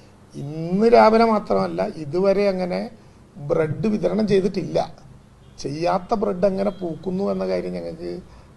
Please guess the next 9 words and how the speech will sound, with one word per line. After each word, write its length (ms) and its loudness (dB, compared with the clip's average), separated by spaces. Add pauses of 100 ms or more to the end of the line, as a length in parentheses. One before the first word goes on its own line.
അങ്ങനെ 240 -6
പിടികിട്ടിയില്ല. 560 -6
അതിൻ്റെ 160 -6 (120)
പ്രശ്നം 360 0
എന്താണെന്ന് 260 4
വെച്ചാൽ, 400 -2 (580)
ലോകം 500 2
തന്നെ 140 2
ശ്രദ്ധിക്കുന്ന 880 -4